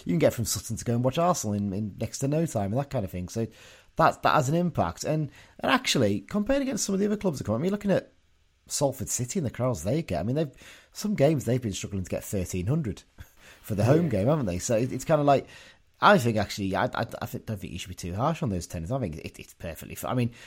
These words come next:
Speaker 1: Macclesfield Town now, who are in the what? They've just got promoted to the, uh, Northern Premier League, uh, Premier Division, which is, I think, seventh tier football. Um, they've just been promoted to that.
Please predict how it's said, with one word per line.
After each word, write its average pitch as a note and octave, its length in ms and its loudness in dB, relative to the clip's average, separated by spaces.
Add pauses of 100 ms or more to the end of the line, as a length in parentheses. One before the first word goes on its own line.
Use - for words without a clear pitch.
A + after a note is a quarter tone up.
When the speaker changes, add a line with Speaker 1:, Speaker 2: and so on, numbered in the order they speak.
(800)
Speaker 1:
Macclesfield E3+ 560 2
Town C#3 280 6
now, G#2+ 200 4
who G2+ 260 2
are G2+ 60 2
in G2+ 100 2
the G#2 80 0
what? G#2 240 0
They've A2 160 -2
just - 220 -6
got - 120 -4
promoted A2 300 0
to - 120 -8
the, G2 540 0
uh, F#2+ 540 -2
Northern G#2 720 0
Premier G2+ 320 -2
League, F#2+ 480 -4
uh, F2 140 -4
Premier G2 320 -4
Division, E2+ 420 -8
which - 120 -14
is, F2+ 140 -8
I F#2+ 40 -6
think, - 600 -6 (500)
seventh F#2+ 460 -2
tier F#2+ 200 -2
football. F2 500 -8 (880)
Um, G#2 640 0
they've B2+ 140 2
just A#2+ 120 -4
been B2 100 0
promoted A2 320 -2
to G#2+ 60 -6
that. A2+ 260 0